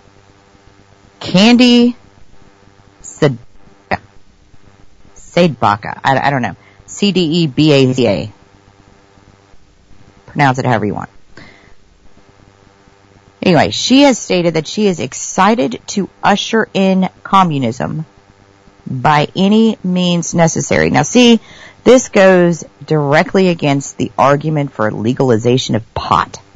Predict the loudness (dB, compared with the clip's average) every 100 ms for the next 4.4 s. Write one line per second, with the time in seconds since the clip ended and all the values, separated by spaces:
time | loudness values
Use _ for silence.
0 | _ -2 2 2 0 0 -2 0 0 0
1 | 0 -4 -2 -2 -2 -4 -8 -8 _ _
2 | _ _ _ _ _ _ _ _ _ _
3 | _ _ -20 -20 -20 -20 -4 0 2 0
4 | -4 -8 -12 -20